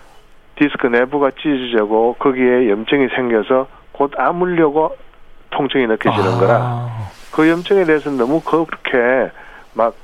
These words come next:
Speaker 1: 통증을 막 줄여서 영으로 만들어야 된다 이럴 필요가 없는 것이죠.
Speaker 2: 음.
Speaker 1: 그 통증은 오히려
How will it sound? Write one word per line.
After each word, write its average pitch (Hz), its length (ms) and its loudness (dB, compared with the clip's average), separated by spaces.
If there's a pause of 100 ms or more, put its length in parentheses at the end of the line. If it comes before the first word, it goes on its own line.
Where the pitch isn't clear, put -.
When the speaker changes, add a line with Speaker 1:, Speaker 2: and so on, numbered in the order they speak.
(220)
Speaker 1:
통증을 143 440 -2
막 - 260 -2
줄여서 143 340 0
영으로 139 360 2
만들어야 107 440 -2
된다 104 240 -2
이럴 127 220 4
필요가 127 320 0
없는 92 260 -4
것이죠. 78 640 -6
Speaker 2:
음. 113 800 -2 (240)
Speaker 1:
그 123 600 2 (300)
통증은 127 380 0
오히려 113 380 2